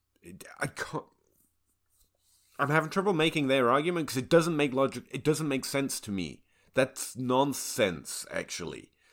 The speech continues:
So, what am I talking about here? Let, let's go broad view and try to understand what it's telling us and then try and apply it to individual situations instead of, you know,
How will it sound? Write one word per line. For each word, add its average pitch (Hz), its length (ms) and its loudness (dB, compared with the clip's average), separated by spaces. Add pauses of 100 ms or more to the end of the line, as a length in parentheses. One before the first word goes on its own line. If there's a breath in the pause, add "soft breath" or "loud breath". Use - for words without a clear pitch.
(280 soft breath)
So, - 400 2 (360)
what 117 180 0
am 113 100 2
I 104 60 2
talking 90 340 -6
about 71 200 -4
here? 80 180 -4
Let, 127 200 0
let's 165 240 0
go 180 140 6
broad 143 400 4
view 98 440 0
and 101 160 -2
try 123 200 4
to 123 100 4
understand 185 600 4
what 165 120 6
it's 113 140 0
telling 117 340 2
us 101 220 0 (240 loud breath)
and 156 160 2
then 240 180 8
try 147 240 6
and 117 100 6
apply 110 280 4
it 98 140 0
to 107 120 -2
individual 101 400 0
situations 98 680 0
instead 127 300 0
of, 127 140 2 (440 loud breath)
you 139 80 0
know, 117 240 2